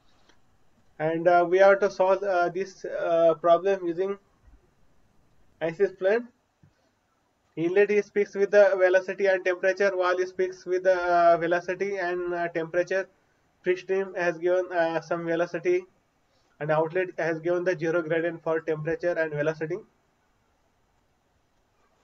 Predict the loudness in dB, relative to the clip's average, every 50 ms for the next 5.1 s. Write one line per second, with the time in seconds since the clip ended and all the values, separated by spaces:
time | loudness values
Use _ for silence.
0 | -20 -20 _ _ -8 -8 -8 -8 _ _ _ _ _ -20 _ -20 -20 -20 -20 _
1 | _ _ _ _ _ _ _ _ _ _ _ _ _ _ _ _ _ _ _ _
2 | _ _ _ _ _ _ _ _ _ _ -2 2 4 4 4 4 6 4 4 4
3 | 4 -2 -4 -2 -4 -2 -2 -2 0 0 -2 -2 -2 -4 -2 -2 0 2 2 2
4 | 2 2 2 2 2 2 2 4 4 4 4 2 -2 0 0 0 0 0 -2 -2
5 | -2 -6